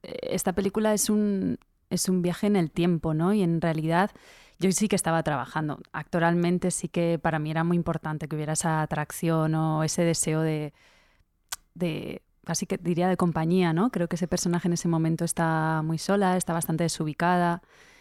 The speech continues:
Eh, ha vuelto después de vivir muchos años en, en Buenos Aires, a Madrid, a la casa familiar, y está como en una especie de crisis vital,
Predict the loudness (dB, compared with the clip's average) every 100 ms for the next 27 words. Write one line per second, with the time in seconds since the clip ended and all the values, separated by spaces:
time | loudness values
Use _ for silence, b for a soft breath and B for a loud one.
0 | B -2 0 0 0 2 0 0 -2 -2
1 | -2 0 0 -2 -4 -4 -4 -4 -4 -6
2 | -8 -8 -6 -4 -4 -2 -2 0 -2 -4
3 | -2 0 2 2 0 -2 -6 -6 -6 -6
4 | -4 0 2 0 -2 B B -8 -4 -2
5 | 0 2 0 -2 -4 -4 -4 -2 -2 0
6 | 2 2 2